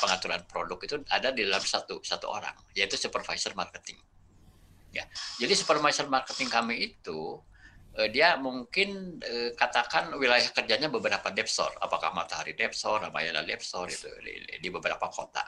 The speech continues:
gitu ya. Tapi untuk produk dan data pun mereka harus, gitu. Mereka harus.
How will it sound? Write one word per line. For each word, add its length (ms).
gitu 240
ya. 40
Tapi 480
untuk 240
produk 400
dan 160
data 320
pun 160
mereka 320
harus, 640
gitu. 160
Mereka 320
harus. 460